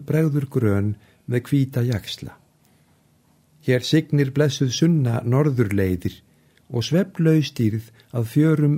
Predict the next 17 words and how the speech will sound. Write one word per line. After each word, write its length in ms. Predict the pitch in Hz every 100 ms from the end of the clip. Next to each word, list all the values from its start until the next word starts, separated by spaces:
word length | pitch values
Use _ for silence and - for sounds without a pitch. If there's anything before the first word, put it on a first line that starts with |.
| -
skarlat 600 | - 143 147 120 117 -
breiðir. 460 | 113 92 - - - _ _ _ _ _ _ _ _ _ _ _
Þá 140 | - 143
litast 500 | 139 147 143 127 -
drottning 480 | - 165 147 170 156 147
ljós 480 | 120 98 - - _ _ _
um 160 | 120 113
garð 380 | 123 135 135 - -
og 180 | 120 110
snekkju. 500 | 131 110 - - - - _ _ _ _ _ _
Hún 120 | 101 90
lyftir 380 | 127 - 120
vanga 420 | 113 139 139 139 113
hægt 320 | 151 139 -
af 180 | 127 127
blárri 380 | 120 135 139 135
rekkju 460 | 127 110 - 107